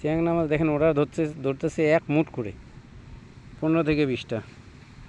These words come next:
তো তাই আমিও আসলে নেমে পড়লাম ট্যাংরা মাছ ধরার জন্য।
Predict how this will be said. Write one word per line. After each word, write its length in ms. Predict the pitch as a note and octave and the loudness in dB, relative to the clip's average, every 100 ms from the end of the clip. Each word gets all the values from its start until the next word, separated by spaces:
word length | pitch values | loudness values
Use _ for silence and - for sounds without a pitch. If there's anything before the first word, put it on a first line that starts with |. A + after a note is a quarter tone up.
| - - - - - - - - - - - | -20 -20 -20 -20 -16 -16 -16 -18 -18 -18 -12
তো 100 | D#3 | -10
তাই 300 | C3+ D3 C#3+ | -2 2 4
আমিও 280 | C#3 C#3+ D3+ | 4 4 2
আসলে 280 | C#3+ D3 C#3 | 0 -2 0
নেমে 180 | C3 B2+ | 0 0
পড়লাম 240 | B2 A#2+ D3 | 0 -2 -4
ট্যাংরা 320 | E3 B2 A#2 | -6 -4 -4
মাছ 160 | A#2 | -4
ধরার 160 | G#2+ G#2+ | -6 -6
জন্য। 220 | G#2+ G#2 | -6 -8